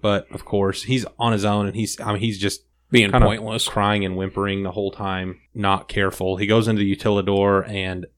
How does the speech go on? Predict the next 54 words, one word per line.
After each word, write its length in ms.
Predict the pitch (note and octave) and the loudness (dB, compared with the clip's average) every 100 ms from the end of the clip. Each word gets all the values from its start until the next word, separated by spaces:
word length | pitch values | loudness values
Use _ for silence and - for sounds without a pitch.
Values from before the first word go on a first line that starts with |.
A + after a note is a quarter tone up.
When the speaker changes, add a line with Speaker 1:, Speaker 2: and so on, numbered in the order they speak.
| - | -12
Speaker 1:
the 100 | G2+ | -10
vampire 800 | F2 G2+ G#2 F#2+ - F#2+ F#2 F#2 - _ _ | -8 -4 -2 0 2 2 2 -2 -8 _ _
trailing 460 | - G#2 G2 F#2+ F#2 | -2 2 2 0 -4
behind 440 | F2+ G#2 F#2 F2+ | -6 -4 -2 -2
follows 320 | - G2 F#2 - | -2 -2 -2 -4
him 120 | F#2+ | -6
inside. 380 | F2 F#2+ F2+ - | -4 -2 -2 -2
So 80 | |
now 160 | F#2 F#2 | -6 -6
the 160 | F#2 F2+ | -4 -6
vampire's 680 | F#2 F#2 F2 G2+ F#2 F2+ - | -4 -2 -2 -4 -6 -12 -12
gotten 280 | F#2 - | -12 -12
in. 200 | F#2 F#2 - _ _ - | -14 -14 -16 _ _ -2
Evan's 280 | A2 A2 - | 0 0 0
trying 200 | A2+ G#2+ | 0 2
to 60 | G2 | 2
reach 280 | G#2 G2 - | 2 -2 -4
Stella 340 | - G#2 G2+ | 0 2 2
on 100 | F#2+ | 0
the, 180 | F2+ F2+ _ _ - | -2 -6 _ _ -14
uh, 260 | F#2 F#2 F2 | -10 -10 -6
radio. 580 | G2+ G2 F#2 F#2 F#2 - _ _ _ | -2 0 0 -4 -6 -8 _ _ _
It's 120 | - | -8
not 140 | F#2+ F#2 | -8 -6
working. 400 | F2+ - F#2 - _ _ | -10 -10 -12 -12 _ _
Billy 240 | B2+ C3 A#2+ | 6 8 8
then 200 | A#2+ A2+ | 6 4
gets 180 | A2 | 2
attacked 500 | G#2+ - A#2 A2 - | 0 2 4 4 2
in 60 | A2 | 0
the 160 | G#2 G2 | 0 0
utilidor. 480 | A2+ G2+ F#2+ F#2+ | -2 -2 0 -2
The 100 | G2 | 0
others 200 | G2 G2 - | -2 -2 -2
show 240 | G#2+ G2 | -2 0
up 140 | F#2 - | -2 -6
to 60 | |
help 260 | G2 F#2 F#2+ | -4 -4 -4
him. 220 | F2+ F2+ _ _ A2+ G2 | -8 -8 _ _ -20 4
Billy 320 | A#2+ A#2 G#2+ | 6 6 4
kind 260 | G2 A#2 G#2+ | 2 0 2
of 100 | G2 | 2
ends 200 | G2+ G2+ | 2 2
up 180 | G2 - | 0 2
finally 360 | G#2+ G#2+ G#2 | 2 2 0
pushing 500 | G2 - A2+ - G#2 | 6 6 6 4 2
the 80 | G2 | 2
vampire 540 | F#2+ G2+ F#2+ G#2 F#2+ F#2+ | 2 2 4 4 4 2
into 220 | G#2 G#2 | 0 0
the 80 | F#2+ | 0
muffin 320 | G2 F#2+ F#2 | 0 0 -2
masher, 340 | F2 F2 - F#2+ | -4 -4 -4 -4
which 220 | F2 - | -4 -6
makes 280 | F#2 F2 - | -6 -8 -10